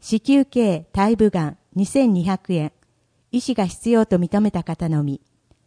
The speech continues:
六十五歳以上の方は無料です。加古川総合保健センター、受診券を郵送します。電話、零七九四二九の二九二三。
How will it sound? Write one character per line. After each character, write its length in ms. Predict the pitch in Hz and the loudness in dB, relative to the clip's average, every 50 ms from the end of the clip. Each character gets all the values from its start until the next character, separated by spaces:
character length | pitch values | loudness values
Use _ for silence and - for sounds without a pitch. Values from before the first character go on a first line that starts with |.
| _ _ _ _ _ | _ _ _ _ _
六 220 | - 208 220 - 277 | 2 2 2 2 0
十 160 | 247 285 285 | 0 2 2
五 120 | 262 285 269 | 2 2 2
歳 220 | - 269 254 262 | 2 0 0 0
以 40 | 254 | 2
上 140 | 214 202 185 | 2 2 2
の 100 | 175 170 | 0 0
方 280 | - 165 - 165 160 | -4 -6 -6 -4 -2
は 200 | 151 147 147 - - - | -2 -2 -4 -6 -6 -2
無 140 | 175 202 | 0 0
料 220 | 190 202 175 156 143 | 2 2 2 0 0
で 160 | 139 147 180 | -2 -4 -6
す。 180 | - - - _ _ _ _ _ _ _ _ _ _ _ _ _ _ _ _ _ _ _ | -6 -10 -18 _ _ _ _ _ _ _ _ _ _ _ _ _ _ _ _ _ _ _
加 160 | - 214 214 - | -4 -4 -2 0
古 120 | - 269 | 2 2
川 240 | 269 262 254 247 240 | 4 4 4 2 2
総 260 | - - 226 254 254 | 0 0 2 2 2
合 140 | 220 220 220 | 4 2 2
保 140 | 202 208 196 | 2 0 -2
健 240 | - 226 220 208 | -2 -2 -2 -2
セ 180 | - - 202 190 | -4 -4 -4 -4
ン 80 | 180 156 | -4 -6
タ 140 | - 143 | -6 -8
ー、 180 | 139 135 131 - _ _ _ _ _ _ _ _ _ _ _ - | -8 -8 -8 -10 _ _ _ _ _ _ _ _ _ _ _ -2
受 140 | 156 202 | 0 0
診 280 | 202 - - 277 277 277 | 0 0 0 0 0 0
券 280 | 277 - 226 202 175 160 | 0 0 0 0 2 0
を 160 | 147 131 - - | 0 -2 -4 -4
郵 180 | 175 175 190 185 | -2 -2 -2 -2
送 220 | - 196 180 175 | -2 -2 -2 -2
し 160 | - - 165 | -2 -4 -4
ま 160 | 160 151 170 | -4 -4 -4
す。 160 | 185 - _ _ _ _ _ _ _ _ _ _ _ _ _ _ _ _ _ - | -6 -10 _ _ _ _ _ _ _ _ _ _ _ _ _ _ _ _ _ -4
電 280 | 185 190 202 202 196 | -2 0 0 0 0
話、 260 | 165 165 165 175 165 _ _ _ _ _ _ _ _ - | 0 0 -2 -2 -4 _ _ _ _ _ _ _ _ -2
零 200 | 185 226 262 262 | 0 2 2 4
七 260 | 247 233 220 214 196 180 | 2 2 2 2 0 -2
九 420 | _ - 180 170 160 156 147 - - | _ -2 -2 0 0 0 -2 -4 -6
四 360 | - 170 196 240 269 269 262 | -4 0 2 4 4 4 4
二 220 | 269 269 254 220 - | 4 4 4 2 0
九 260 | - - 190 170 151 | 0 0 0 0 2
の 260 | 147 143 135 131 - - | 0 -2 -4 -6 -8 -8
二 240 | - - 208 233 240 | -4 -2 0 0 0
九 280 | - - 254 254 226 196 | 0 0 2 4 4 4
二 200 | 165 151 151 147 | 2 0 -2 -4
三。 400 | - - 175 151 139 139 147 | -6 -6 -6 -6 -6 -8 -10